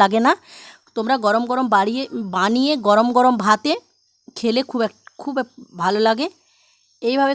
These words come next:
কড়াইতে তেল গরম হয়ে গেছে। এরপরে আমি একটা একটা করে পাতাগুলো সব খুব ভালো করে দিয়ে দেবো। পাতাগুলো দিয়ে দেওয়ার পরে খুব ভালো করে আমি আস্তে আস্তে এগুলো ভেজে নেব।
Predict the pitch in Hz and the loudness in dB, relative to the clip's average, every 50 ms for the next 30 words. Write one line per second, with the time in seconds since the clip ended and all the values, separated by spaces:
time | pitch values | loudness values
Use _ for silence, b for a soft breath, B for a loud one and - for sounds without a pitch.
0 | 277 - 208 214 226 226 269 254 240 233 220 233 220 233 240 254 269 294 302 277 | 0 0 0 2 0 0 -2 -4 -2 -2 -2 0 2 2 2 4 4 2 2 2
1 | 247 220 - 254 240 202 240 247 247 285 277 302 311 302 311 285 247 220 - - | 0 0 -2 -2 -2 0 0 0 2 2 2 2 2 2 2 2 2 0 0 2
2 | - 254 - - 254 - 262 254 240 - 208 - 226 220 226 247 262 - - 269 | 0 0 2 0 -2 0 0 0 2 0 0 2 0 0 0 0 -2 0 2 0
3 | 247 233 - 254 226 220 208 214 220 220 247 247 240 202 214 220 220 214 247 277 | 0 0 -4 -6 -4 -2 0 0 0 0 0 -2 0 0 0 0 0 2 0 -2
4 | 381 440 - 208 170 - 233 226 240 262 262 269 226 247 247 254 254 277 277 277 | -2 -2 -2 -2 0 0 0 0 0 0 -4 -2 -2 -2 -4 -2 0 2 2 2
5 | 269 - 220 233 269 277 - _ _ _ _ _ _ _ _ _ - - 285 269 | 2 0 -2 -2 -2 -4 -8 _ _ _ _ _ _ _ _ _ -12 -8 -6 -4
6 | - 240 208 226 247 254 285 269 285 277 277 277 226 208 185 - - 254 240 - | -2 0 0 0 0 -2 -2 -2 -2 0 0 0 0 -2 -2 -2 -4 -4 -4 -2
7 | - 262 226 254 294 330 - 254 247 208 220 202 190 170 151 | -4 -4 -2 0 0 2 6 6 6 6 6 4 4 2 -2